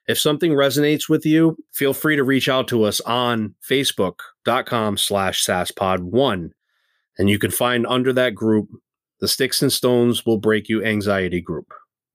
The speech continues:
And there's also a Sticks and Stones Will Break You depression group.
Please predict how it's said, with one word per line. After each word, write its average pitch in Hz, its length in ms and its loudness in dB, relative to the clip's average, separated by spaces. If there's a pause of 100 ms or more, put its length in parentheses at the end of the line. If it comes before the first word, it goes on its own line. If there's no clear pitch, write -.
(200)
And 92 100 0
there's 90 120 0
also 110 640 2
a 95 60 -4
Sticks - 320 -4
and 107 80 -4
Stones 104 340 0
Will 98 140 0
Break 98 300 0
You 90 260 -6 (100)
depression 104 460 -4
group. 64 300 -16